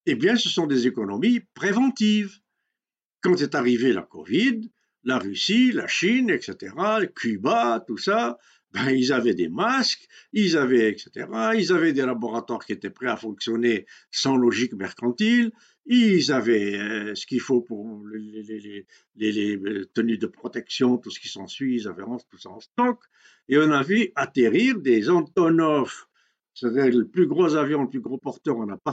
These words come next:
fait mieux depuis, fait par l'ingénieur Antonov, euh, soviétique, donc du temps de l'ère soviétique, l'avion, euh, russe soviétique de Antonov,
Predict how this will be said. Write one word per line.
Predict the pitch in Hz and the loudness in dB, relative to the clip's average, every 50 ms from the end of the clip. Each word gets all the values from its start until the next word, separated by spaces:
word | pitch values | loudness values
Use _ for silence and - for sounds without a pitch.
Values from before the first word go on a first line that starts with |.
| - | -4
fait | - 131 | -2 -2
mieux | 123 135 127 123 | 2 2 2 4
depuis, | 110 120 120 - - 117 107 101 - _ _ _ _ _ _ _ - 110 | 4 2 -2 -2 -4 -6 -6 -8 -10 _ _ _ _ _ _ _ -18 -12
fait | - - 139 131 | -4 -2 0 0
par | - 120 113 110 | 0 0 0 0
l'ingénieur | 110 107 104 113 120 120 127 123 | 0 0 2 2 2 2 2 2
Antonov, | 113 113 117 - 123 120 123 123 117 - - - | 0 -2 -2 0 0 2 2 0 0 -2 -6 -10
euh, | 90 87 87 90 - - | -12 -10 -10 -10 -12 -14
soviétique, | - - 117 107 113 113 104 - - 117 - - | -10 -8 -8 -4 -4 -4 -4 -4 -4 -6 -6 -8
donc | 80 - _ _ | -14 -20 _ _
du | 98 95 | -20 -8
temps | - 151 143 131 117 | -4 -2 -2 -2 -4
de | 101 | -6
l'ère | 101 110 - | -8 -10 -12
soviétique, | - 117 107 110 113 107 - 120 113 - _ _ _ _ _ _ _ _ _ _ - | -10 -10 -6 -4 -4 -4 -4 -6 -10 -10 _ _ _ _ _ _ _ _ _ _ -4
l'avion, | 113 110 95 107 113 117 110 104 95 90 90 | -4 -2 0 0 0 0 0 0 -4 -8 -10
euh, | 90 90 90 92 95 98 101 - _ _ _ _ _ - | -12 -14 -16 -18 -20 -20 -20 -20 _ _ _ _ _ -6
russe | 90 123 156 160 143 - - - - | -2 0 2 2 2 0 -4 -4 -2
soviétique | - 113 110 110 104 95 - 131 120 - - | -2 0 0 0 -2 -2 -2 -4 -6 -4 -6
de | 101 92 90 _ _ _ | -8 -12 -12 _ _ _
Antonov, | - - _ - 101 135 185 233 262 254 - - - | -20 -20 _ -10 -4 0 0 2 2 0 -2 -6 -12